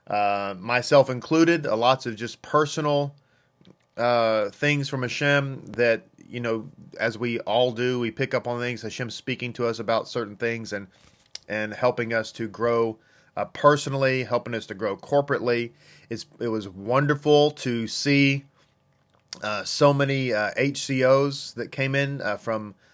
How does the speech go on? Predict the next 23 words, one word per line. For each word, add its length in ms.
across 440
the 80
fruited 380
plain, 440
from 320
the 200
East 280
Coast, 400
from 160
the 60
Middle 280
America, 640
uh, 300
from 240
South 380
Texas. 600
It 140
was 200
just 300
great 320
to 80
see 300
everybody, 580